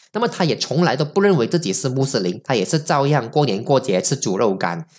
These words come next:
啊，也是去拜观音。因此他也是以一个佛教徒的方式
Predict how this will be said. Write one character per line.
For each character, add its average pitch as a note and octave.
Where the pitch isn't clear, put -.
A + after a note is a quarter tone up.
啊， E2
也 D#2
是 -
去 B2+
拜 A#2+
观 F2+
音。 E3
因 G#3+
此 B2+
他 F3+
也 B2+
是 B3+
以 F#3
一 A2
个 G#3+
佛 A#2+
教 F#3
徒 F3+
的 C#3+
方 B2
式 -